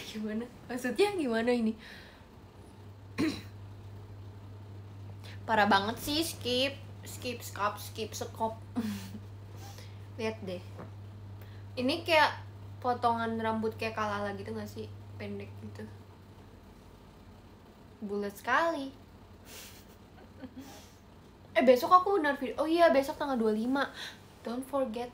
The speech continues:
to video call with me. Oh iya, besok juga jangan lupa gereja ya, Buns.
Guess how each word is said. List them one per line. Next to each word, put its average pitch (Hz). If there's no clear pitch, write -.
to 233
video 370
call 302
with 320
me. 320
Oh 262
iya, 220
besok 208
juga 214
jangan 196
lupa 196
gereja 190
ya, 214
Buns. -